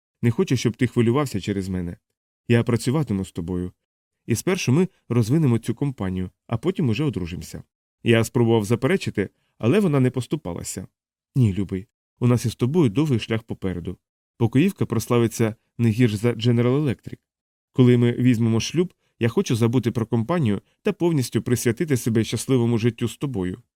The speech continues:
Але спочатку я маю подбати про твій добробут і твоє майбутнє. Повір мені, любчику». І я їй вірив. Бель не дозволила купити їй коштовну обручку, як я хотів, і натомість я передав їй частину акцій компанії.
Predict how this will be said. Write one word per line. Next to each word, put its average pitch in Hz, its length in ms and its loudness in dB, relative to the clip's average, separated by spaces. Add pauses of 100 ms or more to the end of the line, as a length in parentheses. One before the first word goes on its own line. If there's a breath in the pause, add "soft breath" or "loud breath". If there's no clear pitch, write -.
(380)
Але 113 200 4
спочатку 127 480 -2
я 120 60 2
маю 160 160 0
подбати 117 440 -2
про 123 180 -2
твій 120 160 -4
добробут 127 560 -2 (320)
і 107 60 0
твоє 104 280 -2
майбутнє. 135 520 -8 (420)
Повір 143 300 0
мені, 95 200 -4
любчику». - 420 -14 (680)
І 110 100 4
я 110 100 4
їй 175 160 2
вірив. 80 300 -8 (560)
Бель 180 160 4
не 147 140 2
дозволила 123 540 4 (280)
купити 127 380 2
їй 120 100 4
коштовну 120 460 2
обручку, 113 540 0
як 117 200 0
я 120 80 2
хотів, 147 380 0 (300)
і 220 100 2
натомість 170 480 2
я 170 100 0
передав 143 380 2
їй 127 80 4
частину 135 480 0
акцій 135 280 -2
компанії. 101 540 -4